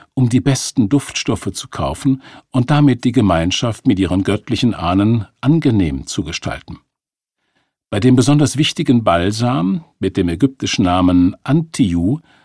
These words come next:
handelte es sich nicht um Myrrhe oder Weihrauch, wie bisher angenommen, sondern um eine Mischung aus Zedern und Zypressenöl.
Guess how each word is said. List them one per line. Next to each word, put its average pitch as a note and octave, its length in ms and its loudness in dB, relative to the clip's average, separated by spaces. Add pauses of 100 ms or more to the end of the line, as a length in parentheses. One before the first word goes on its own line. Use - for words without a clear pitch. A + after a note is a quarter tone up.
(120)
handelte C3+ 460 0
es B2+ 160 -8
sich C3 220 -2
nicht F3+ 240 -4
um B2 240 0
Myrrhe B2 460 0
oder G#2+ 260 -4
Weihrauch, C#3+ 580 -2
wie - 80 -6
bisher - 320 -8
angenommen, A2 520 0
sondern G#2+ 440 0 (380)
um B2 120 -2
eine A2+ 200 0
Mischung C#3 400 2
aus - 280 -8
Zedern B2 680 -2
und B2+ 380 -4
Zypressenöl. C#2+ 880 -6